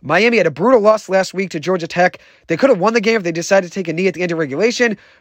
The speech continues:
Rather than that, they decided to run the ball. They end up fumbling the game away. Georgia Tech recovered the ball and then scored a touchdown to win the game. That's all on head coach Mario Cristobal in my eyes for not calling a knee.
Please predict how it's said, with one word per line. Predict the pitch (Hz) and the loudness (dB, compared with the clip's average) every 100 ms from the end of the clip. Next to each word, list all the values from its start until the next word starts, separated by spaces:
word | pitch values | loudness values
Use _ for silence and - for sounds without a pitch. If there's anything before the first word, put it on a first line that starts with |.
| - | -2
Rather | 160 233 | 0 0
than | 202 | 0
that, | 202 202 | 0 0
they | 170 | -2
decided | - 156 - 180 | -6 -4 0 0
to | 131 | 2
run | 180 247 | 0 2
the | |
ball. | 180 185 180 | 2 4 2
They | 185 | -2
end | |
up | 185 | -6
fumbling | - 196 190 196 | -2 -2 0 -4
the | 170 | -4
game | 170 175 | -4 -4
away. | 156 160 170 170 - _ _ _ | -2 2 2 2 -4 _ _ _
Georgia | - 202 196 | -6 -4 -4
Tech | 208 190 | -4 -6
recovered | 147 226 254 | -2 -2 0
the | 214 | -2
ball | 196 208 202 | 2 4 2
and | 170 | -2
then | 156 | -8
scored | - 196 | -6 -6
a | |
touchdown | 180 185 - 180 | -4 -6 -4 -6
to | 165 | -6
win | 165 | -8
the | 139 | -6
game. | 160 175 175 - _ - | -4 -2 -4 -8 _ -2
That's | 208 254 196 | 0 2 2
all | 214 220 | 0 0
on | 180 | -4
head | 202 | -6
coach | - 196 180 | -4 -4 -2
Mario | 165 185 175 | -2 -2 -4
Cristobal | 180 - 180 185 | -8 -8 -4 -2
in | 175 | -2
my | 175 180 | -4 0
eyes | 175 175 - _ | 0 0 -6 _
for | - 151 | -12 -2
not | 214 - | 0 0
calling | 208 240 233 | -2 -2 -2
a | 180 | -6
knee. | 170 208 | -4 -6